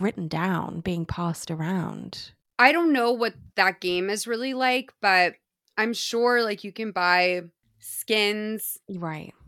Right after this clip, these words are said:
Speaker 2: characters. I'm
Speaker 1: Yeah.
Speaker 2: sure, like, there's people on there that you can buy stuff from.
Speaker 1: Mm.
Speaker 2: You know, maybe,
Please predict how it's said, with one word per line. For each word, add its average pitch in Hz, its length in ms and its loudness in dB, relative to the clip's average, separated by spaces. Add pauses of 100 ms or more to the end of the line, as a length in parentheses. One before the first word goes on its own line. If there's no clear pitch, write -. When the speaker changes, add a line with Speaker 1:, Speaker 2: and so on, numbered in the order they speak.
(500)
Speaker 2:
characters. 202 1160 2 (600)
I'm 190 100 0
Speaker 1:
Yeah. 165 40 -6
Speaker 2:
sure, 208 320 -2
like, 185 420 0
there's 180 440 -2 (260)
people 202 460 -4
on 180 280 -2
there 185 240 0
that 180 140 0
you 170 120 -12
can 175 180 -6
buy 165 220 0
stuff 170 320 -6
from. 170 680 -6 (380)
Speaker 1:
Mm. 175 460 -4 (240)
Speaker 2:
You 202 180 -6
know, 175 160 -2
maybe, 185 540 -2